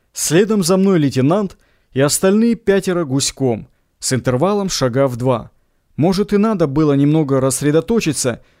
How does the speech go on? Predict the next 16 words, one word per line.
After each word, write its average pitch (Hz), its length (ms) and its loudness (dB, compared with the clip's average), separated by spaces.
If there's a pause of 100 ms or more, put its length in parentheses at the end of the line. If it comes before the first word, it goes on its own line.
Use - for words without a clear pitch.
(120)
но 139 180 0
каждый 202 420 -2
хочет 190 440 -2
слышать 160 480 -4
дыхание 151 580 -2 (100)
идущего 127 580 -4
впереди. 117 580 -6 (720)
У 135 80 0
меня 208 240 2
ноги 214 300 0
по-прежнему 170 680 -2
нестерпимо 139 680 -2
болят. 123 560 -2 (360)
Опираюсь 190 580 -2
на 139 100 0
палку. 131 580 -4